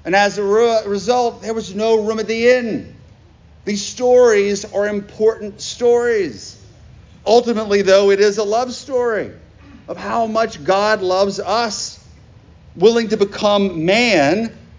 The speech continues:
in order to enter into an everlasting covenant with humanity. He's never gonna call us again to break us like a promise, so casually cruel in the name of being honest.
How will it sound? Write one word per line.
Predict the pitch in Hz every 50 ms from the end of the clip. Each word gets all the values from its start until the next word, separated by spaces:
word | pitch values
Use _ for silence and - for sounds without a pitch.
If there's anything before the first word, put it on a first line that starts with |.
| - -
in | 160 165 190 175 -
order | 185 208 220 233 226 233 233 208
to | - - 202 196 -
enter | 208 220 220 220 220 220
into | - 208 214 214 202 - 208 208 202
an | 202 202 202 - -
everlasting | 202 220 226 202 220 220 214 202 196 196 190 190 190 196 190 - - - 208 196 190
covenant | - - - 226 220 214 190 170 156 160 175 - - - - - - -
with | 190 196
humanity. | 202 233 226 240 254 262 254 247 240 220 190 - - - - - - - - - - - - - - - - -
He's | 226 233 202 208
never | 233 247 262 254 254
gonna | 240 233 226 233
call | 226 - - 233 240 247 247 240 240
us | 240 233 233 -
again | 247 202 180 208 226 233 226 220
to | 214 214
break | - - 190 208 226 247 254 247 247 233 202
us | 208 214 214 208 202 - - - 180
like | 175 196 214 214
a | 233 208
promise, | - 240 240 240 247 254 247 240 214 196 - - - - - - _ - _ - - - - _ _ _ _ -
so | - 202
casually | 202 202 220 233 220 214 214 208 190 208 214 214
cruel | 208 208 - - 226 233 226 226 220 208 190 170 127 98 87 - - - - - - - -
in | 151 156
the | 165 165
name | 160 175 185 190 190 185 185 180 175
of | 170 131 151 165 170 170 170 156 - 147 - -
being | 135 180 185 180 170 165 156 160
honest. | 160 143 156 175 190 180 143 98 - - - - -